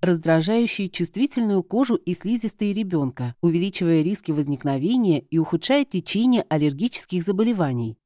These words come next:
Это касается не только проблем со стороны дыхательной системы,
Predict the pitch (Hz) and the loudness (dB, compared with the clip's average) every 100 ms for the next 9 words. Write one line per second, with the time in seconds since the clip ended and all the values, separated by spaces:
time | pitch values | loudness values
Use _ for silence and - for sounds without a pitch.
0 | _ _ _ _ 254 269 - 190 - 220 | _ _ _ _ 0 0 0 0 2 -2
1 | 214 196 196 190 233 220 170 170 165 185 | -2 -2 -2 0 -2 0 0 2 0 0
2 | 190 - 165 170 160 175 170 156 - 165 | -2 -2 -4 0 2 2 2 0 -2 -4
3 | 147 139 131 131 127 240 294 165 | -2 -4 -4 -6 -6 -2 0 0